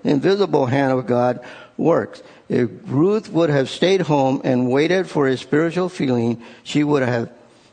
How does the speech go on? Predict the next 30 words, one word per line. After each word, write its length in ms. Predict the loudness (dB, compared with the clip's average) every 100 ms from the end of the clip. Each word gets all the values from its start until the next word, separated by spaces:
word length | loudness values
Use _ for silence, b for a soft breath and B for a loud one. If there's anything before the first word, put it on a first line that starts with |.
| -12 -8 -6 -4
she 160 | -2
might 340 | 0 2 2 0
have 280 | 0 -2 -2
waited 420 | -2 0 -2 -2
a 80 | -2
long 240 | -2 -2
time 340 | -2 0 0
and 240 | 0 -2 -4 -8
still 380 | -6 0 0
probably 480 | 2 0 0 0 -2
would 200 | 0 -2
have 340 | -2 -4 -4 -12 _
gone 340 | -2 0 0 -2
to 140 | -4
the 100 | -4
wrong 280 | -2 -2 -4
field. 440 | -4 -4 -4 -6 B B -6
Instead, 680 | -6 -4 0 0 -2 -6 -16 _ _ _ -12
Ruth 540 | -4 0 2 0 -2
experienced 800 | -6 -6 -6 -2 0 -2 -6 -8
the 120 | -6
very 560 | -4 -2 0 0 -2 -4
natural 680 | -6 -4 -2 -4 -4 -2
moving 540 | 0 0 -2 -2 -4 -6 B B B -10
of 160 | -8
the 140 | -6 -8
supernatural 840 | -4 -6 -2 -2 -2 -2 -4 -6
hand 280 | -4 -6 -8
of 120 | -10
God. 340 | -12 -14 -14